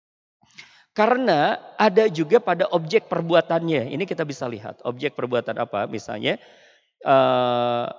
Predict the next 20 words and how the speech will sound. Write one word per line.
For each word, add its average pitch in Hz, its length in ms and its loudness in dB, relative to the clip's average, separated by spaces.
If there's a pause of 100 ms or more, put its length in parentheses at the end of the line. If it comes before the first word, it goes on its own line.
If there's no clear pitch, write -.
(140)
adalah 175 320 4
segala 180 480 0
hal 165 400 0
yang 165 160 0
dicintai 175 560 -2
dan 160 160 0
diridhoi 147 400 0
Allah, 147 240 -2
baik 147 240 0
berupa 143 320 -4
ucapan 131 400 0
maupun 135 400 -4
perbuatan, 127 560 -2
baik 131 240 -4
lahir 120 240 -4
maupun 135 320 -8
yang 123 140 -6 (500)
batin. 107 320 -10 (1120)
Jadi 135 240 -6
kita 139 560 -2